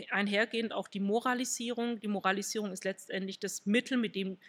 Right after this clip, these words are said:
die Politisierung abgesichert wird. Auch gerade bei dem Thema Klima, von dem ich habe leider von dem Vortrag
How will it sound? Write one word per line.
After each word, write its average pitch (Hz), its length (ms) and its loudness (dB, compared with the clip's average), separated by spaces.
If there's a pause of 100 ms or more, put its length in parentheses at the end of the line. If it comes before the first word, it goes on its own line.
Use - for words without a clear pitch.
(100)
die 202 80 -6
Politisierung 208 800 -2
abgesichert 220 760 -4
wird. 202 240 -4 (960)
Auch 208 300 0
gerade 202 340 6
bei 196 140 0
dem 196 160 -2
Thema 202 320 0
Klima, 262 560 2 (280)
von 214 180 -4
dem 202 240 -2
ich - 180 -8
habe 190 160 -4
leider 185 320 0 (280)
von 202 100 -6
dem 196 100 -4
Vortrag 214 580 -4